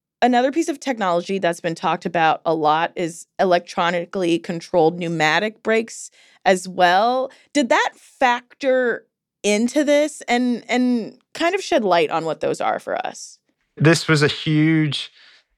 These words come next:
Speaker 2: dispute. It was really more of a political s-, dispute than an actual dispute about
Speaker 1: It's so
Speaker 2: this.
Speaker 1: weird of thinking as, like, brakes being political. <laughs>
Speaker 2: Yeah, and it gets back to this issue of the deregulation during the Trump administration. So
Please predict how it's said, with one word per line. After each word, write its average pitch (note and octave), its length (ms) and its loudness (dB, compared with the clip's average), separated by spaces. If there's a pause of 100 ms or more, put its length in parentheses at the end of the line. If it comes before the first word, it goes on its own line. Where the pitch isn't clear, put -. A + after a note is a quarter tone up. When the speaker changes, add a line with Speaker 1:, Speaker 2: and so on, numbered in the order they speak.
(140)
Speaker 2:
dispute. A2+ 640 0 (160)
It - 40 -12
was C3 180 0
really D3+ 280 4
more C3+ 180 2
of A2 80 -4
a G#2 60 -6
political A#2 540 -2
s-, - 120 -10 (180)
dispute B2 440 0
than A#2 160 0
an G#2+ 120 0
actual G#2 320 -2
dispute G#2 560 0
about G2+ 220 2
Speaker 1:
It's G#2 80 -8
so - 60 0
Speaker 2:
this. F4 100 0
Speaker 1:
weird F4+ 160 -2
of - 60 -8
thinking C#4+ 280 -6
as, A3+ 220 -4
like, G3 260 0
brakes G3+ 540 -2
being F#3 300 -8
political. - 680 -2
<laughs> E4+ 60 -6 (220)
Speaker 2:
Yeah, E3 480 4
and F3 140 0
it F#3 140 -2
gets G#3+ 260 0
back - 340 0
to D3 480 0 (200)
this C#3 180 -2
issue C3+ 480 0
of A2+ 340 -2 (140)
the B2+ 140 2
deregulation A2 1040 0
during G2+ 600 0
the G#2 100 0
Trump B2 320 -2
administration. G#2+ 720 0
So A2 300 2